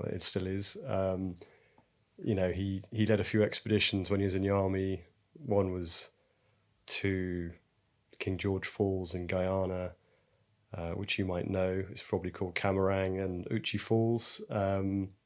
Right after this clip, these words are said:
first overland expedition to reach them in nineteen sixty-two. He was twenty-two, in charge of forty men, like, his first dip into the Amazon.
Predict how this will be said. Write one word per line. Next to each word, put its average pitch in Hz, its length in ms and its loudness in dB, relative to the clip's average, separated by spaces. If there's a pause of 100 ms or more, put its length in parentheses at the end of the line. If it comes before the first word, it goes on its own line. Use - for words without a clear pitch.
(160)
first - 340 4
overland 95 440 4
expedition - 480 -2
to 90 140 -6
reach - 260 -6
them - 220 -4 (800)
in 87 160 -8
nineteen 90 320 -4
sixty-two. - 680 -6
He 98 80 -2
was 92 180 -4 (120)
twenty-two, 104 720 0 (440)
in 101 100 -4
charge 87 220 -4
of 85 80 -8
forty 90 300 0
men, 90 380 -2
like, 95 160 -4
his 107 120 -4
first - 500 -2 (600)
dip 107 200 2
into 104 140 2
the 117 100 4
Amazon. 104 680 4